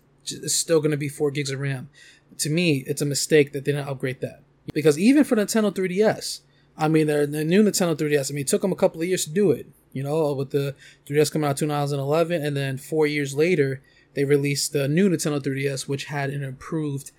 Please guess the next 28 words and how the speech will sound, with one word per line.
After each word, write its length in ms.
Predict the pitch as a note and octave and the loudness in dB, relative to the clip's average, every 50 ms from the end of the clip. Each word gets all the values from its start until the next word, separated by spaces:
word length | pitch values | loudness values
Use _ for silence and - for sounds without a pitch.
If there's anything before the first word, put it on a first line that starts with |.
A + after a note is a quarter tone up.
| _ _ _ _ _ - | _ _ _ _ _ -10
G 160 | C#3 C#3+ D3 | -6 -4 -4
P 180 | C#3 - - E3 D#3+ | -4 -6 -6 -6 -4
U 160 | D#3 D3+ D3+ | -4 -2 0
in 120 | D3 C#3 | 0 0
it 240 | C3+ C#3 C#3 C3+ B2+ | 0 0 -2 -2 -4
and, 340 | C#3 C3+ C3 B2+ B2+ A#2+ C#3+ | -4 -6 -8 -8 -12 -12 -10
and, 340 | C#3 C3 B2+ B2+ B2 A#2+ B2+ _ _ _ _ _ _ | -10 -10 -8 -10 -12 -14 -16 _ _ _ _ _ _
um, 400 | - C#3 C3+ C3 C3 C3 B2 - | -8 -8 -6 -6 -6 -8 -8 -6
you 80 | C#3+ C#3+ | -6 -4
know, 480 | C3+ C3 - - - - - - - C#3+ | -4 -6 -8 -12 -14 -14 -14 -12 -8 -2
right, 280 | D3+ C#3+ C#3+ C#3 - - | 0 0 0 0 -2 -4
uh, 260 | D3 C#3+ C3+ C3+ - - | -2 -2 -2 -2 -4 -6
a 60 | D3 | -4
C 240 | - - - E3 C#3+ | -4 -2 -2 -2 -2
stick 500 | - - - D3 C#3+ C#3 - - - _ _ - | -2 2 4 4 4 2 0 -16 -20 _ _ -12
and 120 | C#3+ C#3 | -10 -8
stuff, 400 | - - C#3+ C#3+ C#3+ C#3 - - | -4 -2 -2 0 -2 -2 -2 -2
and 240 | D3 C3+ C3 B2+ C#3 - - - _ _ | -4 -4 -4 -8 -12 -16 -20 -20 _ _
they 80 | - C#3+ | 0 2
were 140 | C3+ D3 C#3+ | 2 2 2
able 240 | D3+ D#3 D3 D3 C#3+ | 2 2 2 2 0
to 80 | C3+ | 0
put 380 | B2+ - - - F3+ E3+ D3 C#3+ D3+ C#3 C3+ - _ _ - | -2 -4 -6 0 2 2 2 0 -6 -16 -18 -18 _ _ -2
better 520 | D#3 D3+ D3 D3 C#3+ C#3 C#3 C3+ C3 _ _ _ _ _ _ _ _ _ _ _ _ _ _ | 2 4 4 4 4 2 -2 -4 -8 _ _ _ _ _ _ _ _ _ _ _ _ _ _
performing 640 | - D#3+ C#3+ - D#3 D#3 D#3 D3+ C#3+ C#3+ C#3 C#3 C#3 | -2 -2 0 2 2 2 2 2 2 0 0 -2 -4
and, 160 | C3 C3 C3+ | -4 -6 -6
and 160 | C3+ D3 C3 | -6 -6 -4
graphical, 800 | B2 C#3 C#3+ C#3+ C3+ - C#3 C3+ C#3 - C#3 C3+ C3 C3 B2+ C3+ | -2 0 0 0 -2 -4 -8 -8 -6 -6 -6 -6 -6 -8 -12 -14